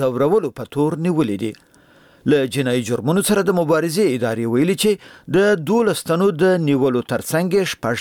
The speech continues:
میله وسله هم ضبط کړې ده. د راپورونو له مخې د روانې اونۍ د شنبې د ورځې، د، د شهید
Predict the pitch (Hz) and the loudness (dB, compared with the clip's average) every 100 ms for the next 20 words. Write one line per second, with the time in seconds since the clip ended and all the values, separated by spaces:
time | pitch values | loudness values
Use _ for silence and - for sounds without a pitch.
0 | 117 120 104 104 - 98 98 104 - 127 | -2 0 0 0 -4 -6 -4 -6 -2 -4
1 | - - 113 82 98 - - - - 131 | -4 -2 -2 -2 -8 -10 -20 -20 -8 0
2 | 143 127 117 143 131 127 120 127 156 202 | 2 2 0 -2 0 0 2 0 0 0
3 | 202 170 165 156 131 127 123 107 135 131 | 2 2 2 2 2 0 -2 -2 0 2
4 | 190 175 175 - 123 127 147 185 156 160 | 2 2 0 0 -2 0 2 2 2 2
5 | 170 165 170 120 127 - - - - _ | 2 2 -2 -2 -4 -6 -10 -20 -20 _
6 | - 82 - 135 131 123 95 147 139 135 | -20 -12 0 2 4 2 0 0 2 0
7 | - 131 196 | -2 0 0